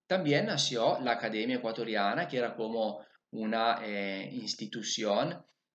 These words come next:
eh, de tipo, eh, cultural y que se ocupaba de promover la cultura.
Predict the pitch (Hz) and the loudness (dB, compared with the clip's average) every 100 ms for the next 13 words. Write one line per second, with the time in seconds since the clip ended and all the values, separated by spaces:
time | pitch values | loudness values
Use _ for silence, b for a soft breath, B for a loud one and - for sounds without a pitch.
0 | - 107 95 92 101 101 - 107 107 107 | -8 -6 -4 -4 -4 -4 -4 -4 -2 0
1 | 104 - - 98 - - - 120 107 110 | 0 0 -6 -14 -16 -12 -2 -2 0 -2
2 | 101 92 104 196 - - 98 101 98 107 | 0 2 0 0 -4 -6 -4 -2 -4 -4
3 | 98 101 110 107 104 101 104 101 98 - | 0 2 2 0 -4 -4 -2 -2 -2 -6
4 | 107 101 104 98 107 202 | -6 -6 -4 -2 -2 -6